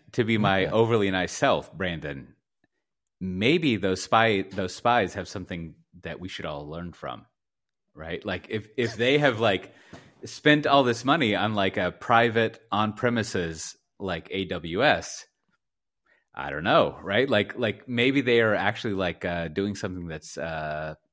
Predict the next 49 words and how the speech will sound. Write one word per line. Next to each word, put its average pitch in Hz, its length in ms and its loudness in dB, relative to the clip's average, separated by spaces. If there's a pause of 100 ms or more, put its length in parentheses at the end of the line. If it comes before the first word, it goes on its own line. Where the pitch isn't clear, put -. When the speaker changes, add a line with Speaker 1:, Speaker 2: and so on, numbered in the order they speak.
(200)
Speaker 1:
helpful 127 380 -8
for 87 160 -8
other 78 200 -8
people. - 340 -16
So 110 300 2 (520)
we 143 80 2
should 143 220 -2
toss 151 320 8
them 123 180 2
out 131 220 6
for 123 120 -2
sort 120 240 2
of, 101 100 0
like, 101 240 0
the 95 360 -4
tam 151 360 0
analysis, 78 800 -6 (420)
but 117 160 6
also 131 460 4
kind 113 200 -2
of 98 120 -6
pay 110 140 0
attention 110 460 -8
to, 95 140 -8
like, 78 280 -8
why 78 320 -10
they 76 160 -8
would 73 120 -8
do 80 120 -10
this 71 180 -12
kind 76 140 -10
of - 80 -16
thing. 78 140 -14
Which 113 200 -2
reminds 143 460 2
me, 78 280 -4 (440)
I 120 140 6
saw 190 200 6
some 156 200 2
headline 107 600 2 (180)
that 98 280 -4
the, 87 380 -6 (120)
as 101 200 -2 (100)
our 104 120 2
favorite 117 420 0
contract, 104 520 -4
the 92 80 -8
Jedi 98 400 -4
contract 69 640 -12